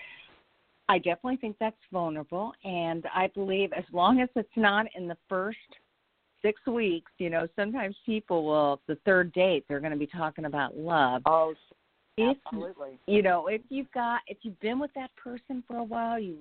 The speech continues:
Speaker 1: really know who that person is, you're really making some healthy choices, it's absolutely okay to tell them first that you love them.
Speaker 2: I agree. I, I, I think particularly that,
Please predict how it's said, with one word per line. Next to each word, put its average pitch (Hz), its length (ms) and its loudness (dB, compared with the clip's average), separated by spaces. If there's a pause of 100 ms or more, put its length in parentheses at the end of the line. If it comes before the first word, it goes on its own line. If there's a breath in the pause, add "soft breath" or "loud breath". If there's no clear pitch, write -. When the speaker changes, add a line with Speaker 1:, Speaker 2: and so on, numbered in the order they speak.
(120)
Speaker 1:
really 240 380 -2
know 226 340 0
who 220 100 -4
that 202 240 -4
person 202 400 -2
is, 190 220 0 (100)
you're 147 180 0 (120)
really 220 520 4 (300 loud breath)
making 190 500 2
some 165 120 -6
healthy 185 420 -2
choices, 202 380 0 (120)
it's - 200 -6
absolutely 254 480 4
okay 240 460 4
to 180 100 2 (100)
tell 156 160 6
them 139 320 4
first - 280 2 (100)
that 135 140 4
you 147 140 4
love 135 260 4
them. 87 300 -6 (1000)
Speaker 2:
I 190 120 6
agree. 156 480 2 (100)
I, 160 240 0
I, 156 120 -4 (140)
I 160 100 -2
think - 260 -14
particularly 165 560 -6
that, 151 180 0